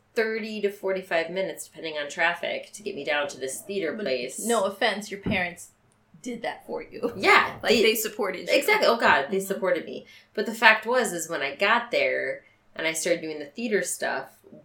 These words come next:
Speaker 1: the director, who used to be there at the time, really liked me and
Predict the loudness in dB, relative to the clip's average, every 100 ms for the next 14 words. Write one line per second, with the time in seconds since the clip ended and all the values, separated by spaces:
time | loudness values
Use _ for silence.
0 | _ -12 -8 0 2 0 -2 0 2 0
1 | -2 -10 -12 -10 -10 -8 -4 -4 -4 -8
2 | -4 0 0 -2 -4 -8 -6 -4 -2 -2
3 | -2 -4 -8 -12 -12 -18 _ _ _ _
4 | _ _ 0 2 2 -2 -8